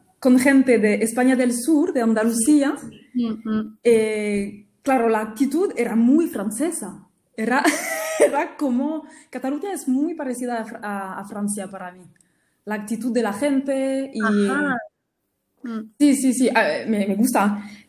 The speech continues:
Speaker 1: Pero, claro, observamos, ¿no? Cómo, cómo
Speaker 2: Mm.
Speaker 1: nos comportamos y tal. Y yo pensé, "Bueno, eh, ya veo una diferencia",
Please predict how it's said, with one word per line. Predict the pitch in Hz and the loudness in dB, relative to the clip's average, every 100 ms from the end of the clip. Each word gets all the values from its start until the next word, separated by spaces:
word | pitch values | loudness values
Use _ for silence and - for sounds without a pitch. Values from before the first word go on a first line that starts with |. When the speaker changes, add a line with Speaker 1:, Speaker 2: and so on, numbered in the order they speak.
| _ | _
Speaker 1:
Pero, | - 220 220 220 208 208 202 196 190 185 185 180 180 185 | 2 4 6 6 6 6 6 4 2 2 0 -2 -6 0
claro, | 269 226 202 202 | 4 4 4 2
observamos, | 208 233 220 240 226 202 220 | 0 2 4 4 4 2 2
¿no? | 302 508 | 0 2
Cómo, | 285 233 208 196 190 190 | 2 2 0 -2 -4 0
cómo | 262 208 | 4 4
Speaker 2:
Mm. | |
Speaker 1:
nos | - | 2
comportamos | - 208 202 202 294 277 269 269 269 | -2 -2 -2 -2 -2 0 0 -4 -8
y | 220 | -8
tal. | 262 247 247 262 - _ _ _ _ | -4 -2 -2 -4 -8 _ _ _ _
Y | 226 | 0
yo | 233 233 | 0 2
pensé, | 226 214 220 202 202 - - | 2 2 0 -2 -6 -14 -4
"Bueno, | 247 285 214 233 - - | 2 4 4 0 -4 -8
eh, | - 226 208 202 190 190 190 170 - - - _ _ | -2 -2 0 -2 -2 -4 -6 -10 -14 -18 -20 _ _
ya | - 247 | -2 2
veo | 240 240 | 6 6
una | 233 208 | 6 4
diferencia", | 202 196 196 214 320 | 2 0 -4 -4 -4